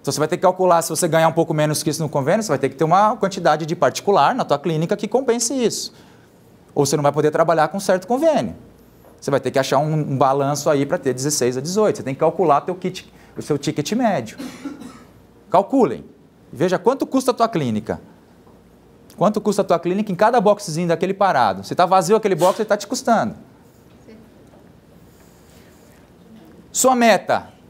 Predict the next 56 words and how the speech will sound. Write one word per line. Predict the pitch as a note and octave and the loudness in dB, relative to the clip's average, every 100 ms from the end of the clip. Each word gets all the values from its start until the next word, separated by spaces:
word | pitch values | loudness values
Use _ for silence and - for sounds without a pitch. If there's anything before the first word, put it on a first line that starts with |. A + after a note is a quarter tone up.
| - | -8
Vamos | - D4 C#4+ | 0 0 2
começar | B3+ A#3 A3 | 2 2 2
aqui | G3+ A3+ | 2 2
essa | G#3 | 0
semana, | G3 F#3 F3+ A#3+ B3 | 0 2 4 4 2
eu | |
quero | A3 G#3+ | 0 0
que | |
vocês | G#3+ - | -2 0
calculem | G3 A3 A3+ | 2 2 2
a | F#3+ | 4
meta | A3 A3+ | 2 2
pra | A3+ | 0
trinta | G#3 C#4 C#4+ D#4+ | 0 -2 -2 -2
por | D4 | -2
cento. | - A2 E2+ E2 - - _ _ _ - | -2 -2 -4 -10 -16 -20 _ _ _ -12
Uma | D#4+ | -4
meta | C#4 A#3 B3+ | 0 2 2
boa. | E3 G2+ C#2+ - - - - | 2 0 -4 -12 -20 -16 -2
Vê | |
o | G3 | 0
teu | G3+ F#3+ | 0 2
gasto | F#3+ G3+ | 2 2
fixo | - A3 B3 - C4+ C4 - - - | -2 -2 -2 -2 -4 -6 -18 -20 -12
e | C#3+ | 0
coloca | D#3+ F3 F#3+ | 4 4 4
aí | F#3+ | 0
trinta | F#3+ F#3+ G3 | 0 -2 -2
por | F#3+ | -2
cento | F3+ E3+ E3 | -4 -2 0
a | |
mais, | D3+ D#3 F#3+ - - - - - | 2 2 0 -4 -10 -14 -10 0
é | |
a | D#3+ | 2
meta | E3 F3 | 2 0
que | F3+ | -2
você | E3+ | -2
tem | E3 | 0
que | E3 | 0
alcançar | D#3+ E3 D3+ C#3+ | 0 0 2 0
naquele | D3+ D3+ C#3+ | 0 -2 -2
mês | C3+ C#3 | 0 -2
de | |
faturamento. | C3+ C#3 D3 C#3+ G#2 D2 - - - - - - - - - - - - | 0 -2 0 -2 -2 -8 -16 -20 -20 -20 -20 -20 -20 -20 -20 -20 -20 -20
Então, | - - | -16 0
putz, | F#3 D#3 | 2 2
esse | C#3+ F3 | -2 0
mês | E3 F#3+ E3+ | 2 2 0
aqui, | F#3 F#3 G#3 A3+ A#3 - - - | -2 0 2 2 -2 -16 -20 -20
eu | - | -14
tive, | - E3 D#3 | -2 0 2
vamos | F3 | 4
lá, | E3+ B2 | 4 2
minha | A#2+ C3 | -2 -4
clínica | E3 F#3 F3+ | -4 -2 -2
tem | F3+ E3 | -2 -6